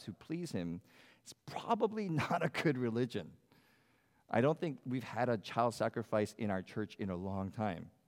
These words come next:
Um, and so this, these are the things that God says, "Hey,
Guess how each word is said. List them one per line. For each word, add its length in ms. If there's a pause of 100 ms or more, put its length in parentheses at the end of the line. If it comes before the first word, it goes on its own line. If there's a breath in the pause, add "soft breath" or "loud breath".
(1300 soft breath)
Um, 460
and 140
so 380 (140)
this, 360
these 220
are 80
the 60
things 220
that 80
God 280
says, 380
"Hey, 360